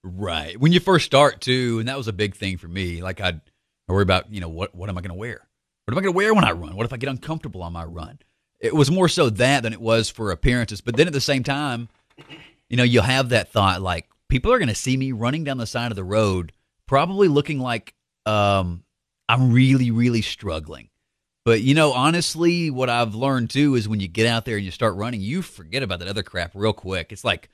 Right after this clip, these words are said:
survival mode. Your body kicks into that gear, and you're just getting it down the side of the road.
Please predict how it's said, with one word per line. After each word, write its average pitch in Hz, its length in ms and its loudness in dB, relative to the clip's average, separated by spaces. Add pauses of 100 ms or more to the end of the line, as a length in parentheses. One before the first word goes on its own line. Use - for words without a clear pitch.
(180)
survival 156 560 2
mode. 98 480 -6 (240)
Your 113 120 2
body 127 300 2
kicks - 380 -4
into 123 340 0
that 104 320 0
gear, 120 400 2
and 95 80 -2
you're 98 140 -8
just 101 320 -12
getting 131 240 2
it 113 40 -8
down 104 140 -2
the 101 80 -4
side 104 240 -4
of 92 40 -8
the 92 100 -8
road. 127 400 -2